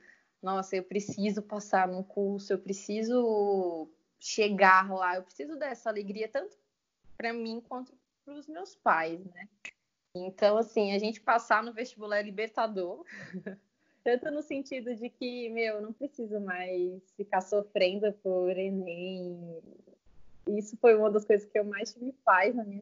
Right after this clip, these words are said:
vida. E acho que também é o começo de uma grande mentira, que a gente pensa que a gente vai estudar o que a gente gosta, né? Então, acho que é meio termo. Eu, muito,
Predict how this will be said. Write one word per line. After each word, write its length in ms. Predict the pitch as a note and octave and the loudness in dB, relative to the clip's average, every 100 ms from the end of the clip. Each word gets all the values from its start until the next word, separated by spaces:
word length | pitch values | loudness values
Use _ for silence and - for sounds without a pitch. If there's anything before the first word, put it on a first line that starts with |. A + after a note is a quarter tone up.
| G3 | -12
vida. 300 | F3 F3 - - - - - - - - - - - - | -12 -12 -16 -18 -20 -20 -20 -20 -20 -18 -16 -14 -16 0
E 340 | E4 F4+ G#4+ B4 _ | 2 4 0 -6 _
acho 240 | C#4+ D4+ | -2 -2
que 140 | - D#4 | -6 -4
também 240 | D4+ D4 | -2 -4
é 60 | D4+ | -10
o 40 | |
começo 460 | - D4+ D4 - D4+ | -10 -6 -6 -6 -10
de 120 | C4+ | -8
uma 180 | D4 D4 | -6 -2
grande 320 | C#4 D#4+ F4+ | 2 2 0
mentira, 720 | E4+ G4 G4+ C#4 A3+ F#3+ E3+ - | -2 -6 -8 -10 -4 -2 -2 -4
que 60 | |
a 40 | B3 | -6
gente 200 | B3 - | -6 -8
pensa 320 | - A3 - B4+ | -14 -14 -10 -12
que 320 | _ - F4+ | _ -12 -10
a 20 | F#3+ | -10
gente 400 | G3+ G3+ G#3+ G#3 _ | -12 -16 -18 -18 _
vai 140 | G3 G3 | 0 0
estudar 340 | - G#3 G3 | 0 2 2
o 40 | |
que 80 | G3 | 2
a 160 | A#3+ - | -4 -6
gente 160 | G#3+ _ | -18 _
gosta, 400 | G3 E3+ E3+ F3 | 0 0 -2 -10
né? 180 | E3 E3+ | -10 -12
Então, 520 | F#3 _ F#3 F3 F#3 G#3 _ _ _ _ - - - - - | -14 _ -4 -4 -10 -16 _ _ _ _ -20 -20 -20 -20 -8
acho 360 | F3 F3+ - _ _ | -2 -2 -4 _ _
que 240 | B3 A#3 | -8 2
é 180 | A#3 A3+ | 6 6
meio 300 | A#3 B3+ C#4+ | 6 4 4
termo. 400 | - B3 B3 E3+ | 0 -4 -4 -10
Eu, 260 | F3 F#3 G#3 | -2 0 0
muito, 280 | A3 C#4+ | -2 -4